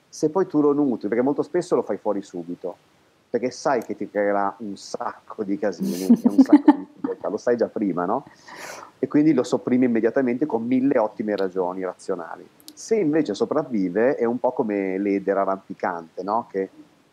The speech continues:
Speaker 1: comincia con le radicine a insinuarsi in diversi chakra tuoi. <laughs> Finché non diventa una pianta.
Speaker 2: Certo.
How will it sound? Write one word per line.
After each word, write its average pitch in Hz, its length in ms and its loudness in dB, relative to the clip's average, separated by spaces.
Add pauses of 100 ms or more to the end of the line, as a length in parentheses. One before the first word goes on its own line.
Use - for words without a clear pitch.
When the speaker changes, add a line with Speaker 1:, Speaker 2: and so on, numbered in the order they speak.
(160)
Speaker 1:
comincia 120 420 0
con 104 100 2
le 104 60 2
radicine 123 540 -2
a 95 40 -2
insinuarsi 104 840 -4
in 95 140 -4
diversi 95 440 -4
chakra 98 380 -4
tuoi. 92 520 -2
<laughs> - 1040 0 (1400)
Finché 143 260 0
non 151 160 2
diventa 123 320 2
una 113 160 0
pianta. 92 600 -4 (140)
Speaker 2:
Certo. 196 840 4